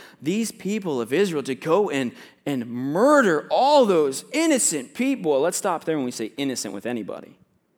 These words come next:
Look, and, and at the time, sometimes we can look at these Old Testament accounts and we can balk a little bit and we can say,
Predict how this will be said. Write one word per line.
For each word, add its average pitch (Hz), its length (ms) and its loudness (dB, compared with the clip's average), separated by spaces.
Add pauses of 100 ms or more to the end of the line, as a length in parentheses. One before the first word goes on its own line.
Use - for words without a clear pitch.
(1600)
Look, 190 340 -6
and, 143 240 -2
and 151 140 -2
at 190 80 -2
the 214 80 -10
time, 208 300 -2
sometimes 226 400 -2
we 196 80 -4
can 185 140 -4
look 190 140 -4
at 202 60 -4
these 175 140 -6
Old 170 160 -4
Testament 170 320 -4
accounts 175 340 -6
and 143 80 -4
we 156 80 -4
can 160 200 -4
balk 147 260 -2
a 156 60 -10
little 120 200 -6
bit 127 160 -8
and - 80 -10
we 160 80 -8
can 190 140 -10
say, - 200 -8